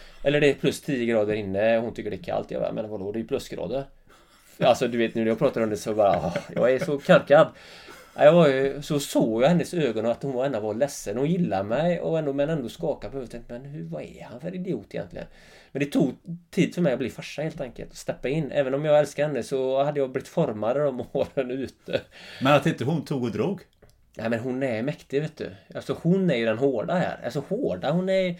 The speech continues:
Speaker 1: Det är kärlek, men hon gillar ju mig. Eh, och hon, eh, hon, och, och det som är en, en, ändå liksom... Det är inte så ofta jag pratar om det, men jag tror att en av anledningarna till att det ändå funkat är att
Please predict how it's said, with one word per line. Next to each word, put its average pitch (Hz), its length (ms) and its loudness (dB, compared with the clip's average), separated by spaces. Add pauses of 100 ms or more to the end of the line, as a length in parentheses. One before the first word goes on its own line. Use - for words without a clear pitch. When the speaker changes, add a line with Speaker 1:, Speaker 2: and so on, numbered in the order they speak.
(380)
Speaker 1:
Det 156 140 -8
är 156 40 -2
kärlek, 147 500 0
men 175 140 4
hon 185 220 2
gillar 156 300 0
ju 214 80 -2
mig. - 260 -8 (540)
Eh, 139 380 0
och 151 120 2
hon, 147 240 -2 (100)
eh, 151 360 -2 (240)
hon, 165 280 2 (160)
och, 175 180 -2 (200)
och 196 140 2
det 165 100 4
som 156 180 0
är 156 100 4
en, 160 80 0
en, 160 360 2
ändå 131 520 0
liksom... 123 580 -2 (100)
Det 120 80 -12
är - 20 -6
inte 135 120 -10
så 143 80 -10
ofta 135 140 -12
jag 113 80 -18
pratar 123 240 -8
om 143 140 -8
det, 120 60 -12
men 123 160 -6
jag 127 180 -2
tror 147 140 0
att 120 140 -4
en 127 200 0
av 131 60 0
anledningarna 117 400 0
till 120 60 -2
att 113 80 -2
det 123 80 -4
ändå 113 200 -4
funkat 117 600 -8
är 160 40 -2
att - 120 -6